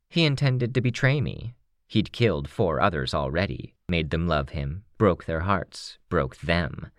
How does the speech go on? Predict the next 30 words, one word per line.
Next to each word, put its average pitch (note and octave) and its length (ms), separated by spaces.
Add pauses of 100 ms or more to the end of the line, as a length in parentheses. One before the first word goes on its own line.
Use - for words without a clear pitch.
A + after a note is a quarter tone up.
(380)
humiliated G2 760
what E2+ 200
remained, E2+ 640 (180)
then A#2+ 180
killed A#2 380
them. D#2 260 (680)
I C#2 420
got D#2 180
out D2 240
unscathed." E2+ 840 (1400)
From G2 160
her D#2+ 120
tone E2+ 280
of C2 80
voice, D2+ 560 (260)
tense, - 520 (160)
too - 120
controlled, F2 680 (540)
it - 100
didn't - 240
sound C2+ 540
like C#2 180
she - 180
had. F#2+ 500 (1800)
"Love D2 400
and D2 220
caring C#2 500
makes C#2 280
you C#2+ 120
weak," - 600